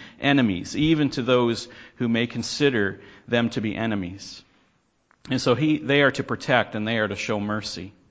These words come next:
And we know that God made his compassion known most completely in us, even though we were enemies of God, right? That, that we were foreign to him,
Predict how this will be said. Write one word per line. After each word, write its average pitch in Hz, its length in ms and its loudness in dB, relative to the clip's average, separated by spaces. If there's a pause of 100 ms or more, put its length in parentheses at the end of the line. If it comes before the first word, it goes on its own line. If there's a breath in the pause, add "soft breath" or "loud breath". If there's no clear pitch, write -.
(640 soft breath)
And 135 120 2
we 151 100 10
know 180 400 12
that 139 180 6
God 156 380 10
made 147 200 6
his 143 200 2
compassion 147 800 4
known 147 300 4
most 147 240 2
completely 143 580 2
in 131 320 2
us, 160 420 4 (280 loud breath)
even 156 260 4
though 156 120 8
we 160 240 8
were 208 140 10
enemies 107 480 0
of 92 140 -10
God, 95 320 -2 (720)
right? 135 280 4
That, 139 200 6 (540 loud breath)
that 123 180 8
we 175 140 6
were 180 120 8
foreign 214 460 10
to 156 160 4
him, 104 300 0